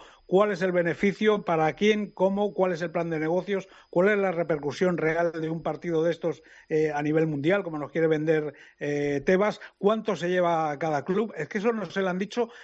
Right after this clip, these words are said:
a nadie. Y me imagino que los jugadores irán por ahí, por la parte de, de negocios y, y de la pasta, porque, porque esto es así. Y yo quiero pensar también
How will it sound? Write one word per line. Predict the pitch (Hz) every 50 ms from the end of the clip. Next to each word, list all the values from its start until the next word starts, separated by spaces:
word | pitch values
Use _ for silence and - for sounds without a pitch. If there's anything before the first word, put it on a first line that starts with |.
| - -
a | 156 156
nadie. | 180 190 165 156 143 - - - - - _
Y | - 160 160
me | 165
imagino | 156 147 131 - 196 202 202
que | 185 175
los | 151 -
jugadores | - 175 196 214 208 165 127 - -
irán | 147 139 143 143 139
por | - 175 165
ahí, | 165 175 208 247 254
por | 226 185 143
la | 131 131
parte | 147 151 143 - 160
de, | 151 156 151 147
de | 143 151 147
negocios | 147 165 196 190 - 190 160 131 143
y, |
y | 143 135 151 147 139 139 135 139 135 131
de | 135 135
la | 135 135 135
pasta, | 180 202 202 - - 240 233 196
porque, | 151 131 123 - 135 131 127 - - - - - _
porque | - 175 180 135 156 180
esto | 170 - 208
es | 180
así. | 185 170 175 226 226 - - - - -
Y | - 185 190 190 190 - 185 165 160
yo | 147 180 208 196
quiero | - 185 226 254 254 226
pensar | 233 233 190 220 226 214
también | - 220 202 190 208 233 240 233